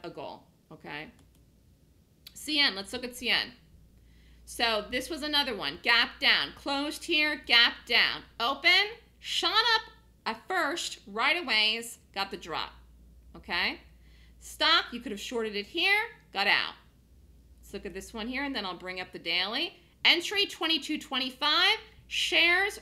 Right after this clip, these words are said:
twenty-five hundred. This went to the second target, twenty-one fifty.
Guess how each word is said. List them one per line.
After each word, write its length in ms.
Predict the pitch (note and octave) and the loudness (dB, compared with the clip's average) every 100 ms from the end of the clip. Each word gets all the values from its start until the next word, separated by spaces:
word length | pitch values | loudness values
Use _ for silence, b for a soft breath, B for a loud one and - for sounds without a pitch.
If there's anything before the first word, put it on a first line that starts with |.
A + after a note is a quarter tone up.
| - | -16
twenty-five 540 | - D4 D#4 D4+ C#4+ | -8 -2 0 0 -2
hundred. 400 | C#4 D4 D#4+ F#4 F#4+ G#4+ - b b | 0 -4 -2 0 0 0 -8 b b
This 220 | B3+ C#4+ - | -8 -6 -2
went 220 | D#4+ D#4 | -2 -2
to 140 | E4 | -4
the 80 | D#4 | -4
second 560 | - - F#4+ G#4 A4 - | -6 4 6 6 2 -4
target, 560 | - G#3 F#3+ A3 F4+ - - - - | -6 -4 0 2 2 -2 -12 -20 -18
twenty-one 800 | - C#4+ E4 F#4+ F#4+ F#4 F#4 F#4+ - - - | -12 0 2 2 0 -2 -2 -4 -10 -20 -6
fifty. 560 | A#3 G#3 - C#3 - | -2 -2 -2 -6 -6